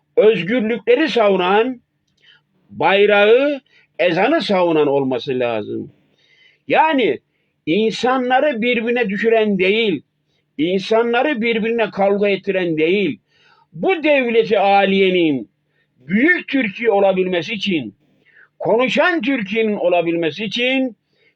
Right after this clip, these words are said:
ne olması lazım? Toplumun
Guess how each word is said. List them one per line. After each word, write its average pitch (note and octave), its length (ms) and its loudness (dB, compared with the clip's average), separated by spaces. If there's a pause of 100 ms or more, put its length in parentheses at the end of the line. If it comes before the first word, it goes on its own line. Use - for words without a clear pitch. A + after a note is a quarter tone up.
ne G#3 120 2
olması D#3 520 2
lazım? F3 640 -2 (640)
Toplumun E3 960 0